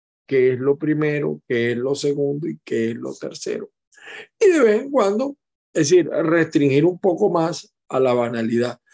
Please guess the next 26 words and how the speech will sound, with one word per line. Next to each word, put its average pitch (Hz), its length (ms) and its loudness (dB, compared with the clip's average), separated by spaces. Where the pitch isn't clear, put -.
Yo, 139 220 2
yo 127 160 2
me 143 140 0
he 170 60 -6
quedado 196 380 2
asombrado, 165 580 0
a 156 40 4
la, 143 260 0
yo 127 220 0
conozco 151 400 -2
mucha 147 280 0
gente 156 360 -4
que 120 100 -2
son 131 580 -2
compradores 139 880 0
compulsivos, 123 1000 -2
porque 147 560 2
evidentemente 151 1000 4
que 170 120 2
el 143 160 4
mercadeo 143 1000 2
en 120 140 -4
los 113 160 -4
países 127 600 0
donde 120 440 0
el, 110 400 -2